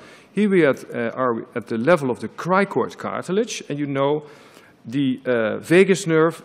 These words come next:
is in the carotid sheath on the left side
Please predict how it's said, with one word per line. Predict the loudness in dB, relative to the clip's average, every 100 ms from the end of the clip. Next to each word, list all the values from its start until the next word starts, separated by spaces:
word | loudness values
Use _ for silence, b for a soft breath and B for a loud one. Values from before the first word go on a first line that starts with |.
| -2
is | -2 -2 -4
in | -2
the | -2
carotid | -2 0 0 -2
sheath | -10 -8 -6 -8 -14 -20 b b 0
on | 0
the | 0
left | -6 -8
side | -6 -4 -4 -6